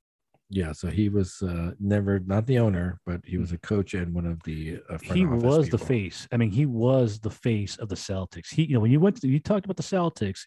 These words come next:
Speaker 2: it's, it's Red Auerbach. That's, like, the guy, you know.
Speaker 1: So, uh, so we see Red and, and Jerry finally meeting,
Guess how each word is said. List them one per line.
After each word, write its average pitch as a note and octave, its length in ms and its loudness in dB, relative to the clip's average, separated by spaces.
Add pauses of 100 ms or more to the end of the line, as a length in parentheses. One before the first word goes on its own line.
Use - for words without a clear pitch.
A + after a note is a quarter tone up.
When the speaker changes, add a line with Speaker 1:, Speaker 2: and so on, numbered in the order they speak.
Speaker 2:
it's, B2 280 -6
it's A#2+ 200 -6
Red A2 200 0
Auerbach. G2+ 520 -6
That's, G2 180 -8
like, G#2+ 140 0
the G#2 100 -4
guy, F2 400 -4 (360)
you G2 100 -10
know. - 140 -16 (1300)
Speaker 1:
So, A2+ 540 2
uh, G2+ 520 0 (500)
so - 200 0
we A2 220 4
see B2+ 300 2
Red C3 500 2
and, G#2+ 260 -4
and F#2+ 260 -2
Jerry A2 300 4
finally G#2+ 420 0
meeting, E2 480 -2